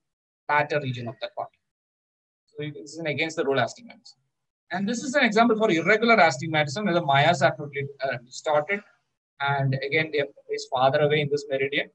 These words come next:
and closer together somewhat in this meridian, but you cannot really divide this into two, uh, meridians. This is an irregular astigmatism.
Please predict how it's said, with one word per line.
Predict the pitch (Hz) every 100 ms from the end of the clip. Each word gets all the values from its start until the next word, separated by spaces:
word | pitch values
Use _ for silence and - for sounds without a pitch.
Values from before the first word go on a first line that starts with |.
| 143
and | 151 156 - _ _ _ _ _ _
closer | 170 160 170
together | 160 147 143
somewhat | 143 156 175 156 - _
in | -
this | - - 127
meridian, | 131 185 -
but | 151
you | 143 -
cannot | 160 180 -
really | 156 180 202 - _ _ -
divide | 147 165 156
this | 143
into | 156 135 151
two, | 147 156 - _ _ _ - 127
uh, | 117 104 -
meridians. | 120 135 127 123 226 - _ 127
This | 139 147
is | 160
an | 180
irregular | 160 147 143 135 123 123 _ _
astigmatism. | 113 110 117 117 - -